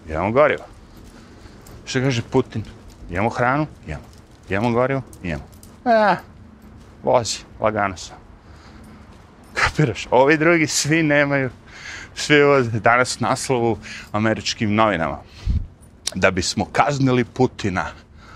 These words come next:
moramo da uvozimo, a, gas iz Rusije. <laughs> Sad, sad daš koliko je bilo tih retweetova, kao, ono. <laughs> Pošto, ono, perpetuum mobile, <laughs> kao,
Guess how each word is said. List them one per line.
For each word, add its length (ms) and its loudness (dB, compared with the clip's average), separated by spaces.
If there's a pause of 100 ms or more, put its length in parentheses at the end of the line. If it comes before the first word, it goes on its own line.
(500)
moramo 400 0
da 120 -2
uvozimo, 560 -4 (840)
a, 260 -2 (640)
gas 440 0
iz 160 -12
Rusije. 380 -8 (680)
<laughs> 560 -12
Sad, 280 2 (440)
sad 220 2
daš 240 2
koliko 320 0
je 60 0
bilo 240 0
tih 340 -6
retweetova, 1000 0 (120)
kao, 260 2
ono. 160 -2 (300)
<laughs> 1000 -12
Pošto, 380 2
ono, 260 6
perpetuum 640 -2
mobile, 680 2 (580)
<laughs> 760 -16
kao, 340 4